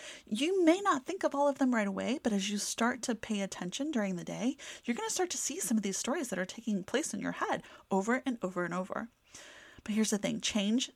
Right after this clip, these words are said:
takes time. And a clear path certainly helps a lot. So, I have a special announcement to make. I want to ask you, do you want help? I want you to check out our newest course on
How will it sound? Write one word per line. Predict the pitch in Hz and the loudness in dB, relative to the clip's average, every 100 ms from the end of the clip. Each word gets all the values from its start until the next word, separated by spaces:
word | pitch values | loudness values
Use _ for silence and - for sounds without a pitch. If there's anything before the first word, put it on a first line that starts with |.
| - | -10
takes | - 202 - - _ _ | -2 -2 -2 -10 _ _
time. | - - 175 - 208 226 _ _ - _ _ - | -10 -6 -4 -4 -6 -8 _ _ -20 _ _ -2
And | 226 202 - 185 | -2 -2 -2 -4
a | |
clear | - - 214 220 302 | -4 -4 0 2 2
path | - 240 233 233 - _ | -2 -2 0 0 -4 _
certainly | - - - 240 247 233 262 | -4 0 2 2 2 2 2
helps | 262 175 180 - - - | 6 6 4 0 -8 -4
a | 180 | -2
lot. | 160 - - - - _ _ - - - - - - - - | -2 -4 -6 -12 -18 _ _ -20 -18 -16 -16 -16 -20 -20 -6
So, | - 233 - 233 - - - - - | 4 6 6 -2 -14 -14 -14 -8 2
I | 196 190 202 | 6 6 6
have | - 226 | 4 2
a | 247 | 6
special | 254 262 | 6 6
announcement | 294 208 175 208 - | 6 6 4 -2 -2
to | |
make. | - 214 - - _ _ - | 0 0 -4 -18 _ _ -6
I | - | -2
want | 190 196 | 0 2
to | |
ask | 254 277 - | 4 4 2
you, | 185 | 0
do | 226 | 2
you | 262 | 4
want | 320 320 | 2 0
help? | - 320 233 - - _ _ _ _ - - - - - - | 0 0 0 -4 -16 _ _ _ _ -20 -20 -20 -16 0 4
I | 220 | 6
want | 254 | 6
you | 302 | 4
to | 349 | 2
check | 349 262 | 4 4
out | 240 - | 4 4
our | 214 | 4
newest | 202 202 202 | 4 2 0
course | - 180 175 - | 4 4 4 -2
on | 190 | -2